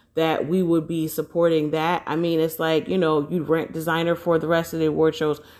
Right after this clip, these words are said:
rent designer for the B E T Awards. Like, we have to come better on the carpet. That right there was, in itself, was a mess.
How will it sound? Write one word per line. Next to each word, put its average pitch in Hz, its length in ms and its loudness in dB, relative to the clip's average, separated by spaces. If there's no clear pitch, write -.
rent 160 360 -2
designer 165 480 -2
for 165 140 0
the 160 60 4
B 151 220 -2
E 147 40 -4
T 165 200 -2
Awards. 131 380 0
Like, 139 160 -2
we 170 100 2
have 165 180 2
to 160 60 -6
come 156 220 -2
better 151 200 2
on 139 120 0
the 135 60 -2
carpet. 135 500 -4
That 165 240 2
right 156 200 2
there 156 220 2
was, 139 320 -4
in 156 120 0
itself, 156 500 -2
was 143 140 -6
a 139 40 -4
mess. - 400 -8